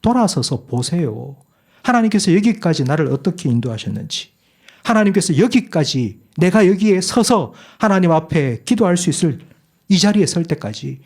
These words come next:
하나님께서 내 걸음걸음을 어떻게 인도하셨는지를 헤아려 보십시오. 하나님이 내게 어떤 분이셨는지, 그리고 하나님이 내게 어떤 일을 행하셨는지 생각해 보면 감사가, 감사가 시작됩니다.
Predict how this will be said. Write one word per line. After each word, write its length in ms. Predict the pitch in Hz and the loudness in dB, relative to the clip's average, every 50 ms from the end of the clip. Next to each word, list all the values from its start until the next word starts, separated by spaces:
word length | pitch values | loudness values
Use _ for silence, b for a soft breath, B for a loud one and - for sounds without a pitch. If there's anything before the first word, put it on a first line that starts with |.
| b b b b b b | b b b b b b
하나님께서 460 | 180 165 151 147 139 135 - - 127 | 0 2 2 0 0 -2 -4 -2 -2
내 180 | 127 135 131 | -2 -2 0
걸음걸음을 600 | 135 - 160 170 170 143 117 147 151 135 117 110 107 | 0 0 0 2 0 0 0 0 0 0 -2 -4 -6
어떻게 340 | 110 - - 160 - - 170 | -6 -6 -8 -8 -8 -6 -6
인도하셨는지를 880 | 170 170 180 170 151 - 151 139 123 110 107 - 127 139 135 131 135 b b b b b - | -4 -4 -4 -6 -6 -6 -8 -10 -10 -10 -12 -10 -10 -10 -10 -10 -12 b b b b b -10
헤아려 380 | - 185 185 190 190 185 147 - | -6 -4 -4 -2 -2 -2 -4 -6
보십시오. 640 | - 113 - - - - - - - 135 131 - _ _ _ _ _ _ - - - | -8 -12 -16 -14 -14 -14 -16 -14 -16 -18 -20 -20 _ _ _ _ _ _ -20 -8 -4
하나님이 360 | 151 135 123 123 123 117 104 | -4 -2 -2 -2 -2 -2 -2
내게 200 | 117 117 113 123 | -2 -2 -2 -4
어떤 340 | 113 107 107 - 139 131 123 | -6 -6 -6 -6 -6 -6 -6
분이셨는지, 720 | 123 120 113 113 - 127 123 123 147 147 - - - b b b b b b | -8 -10 -10 -10 -12 -14 -16 -16 -16 -16 -16 -18 -18 b b b b b b
그리고 200 | - 165 156 147 | -2 -2 0 2
하나님이 320 | 170 180 175 170 170 143 135 | 2 2 2 2 0 0 0
내게 160 | 151 147 143 | 0 0 0
어떤 280 | 135 135 - 175 160 | -2 -2 0 -2 -2
일을 220 | 147 135 135 - 131 | 0 -2 -4 -6 -6
행하셨는지 800 | 123 123 123 127 - - 156 147 123 113 117 - 131 131 - _ _ _ _ _ _ _ _ _ _ _ _ | -6 -6 -6 -6 -4 -4 -4 -2 -4 -6 -8 -10 -14 -16 -18 _ _ _ _ _ _ _ _ _ _ _ _
생각해 380 | - - 196 196 196 185 - | -6 -4 -4 -4 -4 -6 -6
보면 480 | 156 123 123 120 131 165 190 170 127 - - _ _ _ _ _ _ _ _ | -8 -8 -8 -6 -6 -6 -6 -6 -8 -12 -18 _ _ _ _ _ _ _ _
감사가, 760 | - - 110 123 123 - - 131 107 92 90 104 - _ _ _ _ _ _ _ _ _ _ _ | -12 -10 -8 -6 -6 -6 -6 -8 -8 -8 -12 -12 -16 _ _ _ _ _ _ _ _ _ _ _
감사가 500 | - - - 113 131 123 - 156 143 131 | -14 -10 -8 -6 -6 -6 -6 -8 -10 -10
시작됩니다. 640 | - - - 127 - _ - - 143 135 135 135 - | -10 -12 -14 -14 -16 _ -18 -20 -18 -18 -20 -20 -20